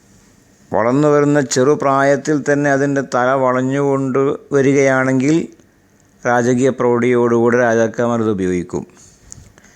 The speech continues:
അല്ലെങ്കിൽ പിന്നെ അത് ഈ കറങ്ങി നടക്കുന്നവരുടെ കയ്യിലകപ്പെടും.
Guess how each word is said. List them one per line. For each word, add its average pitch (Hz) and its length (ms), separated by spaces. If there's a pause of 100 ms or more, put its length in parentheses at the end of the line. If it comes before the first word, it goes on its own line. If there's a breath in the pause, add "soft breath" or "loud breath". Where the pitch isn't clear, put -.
(320 loud breath)
അല്ലെങ്കിൽ 117 520
പിന്നെ 131 340
അത് 113 140 (560)
ഈ - 20 (1400)
കറങ്ങി 117 380
നടക്കുന്നവരുടെ 113 500
കയ്യിലകപ്പെടും. 95 680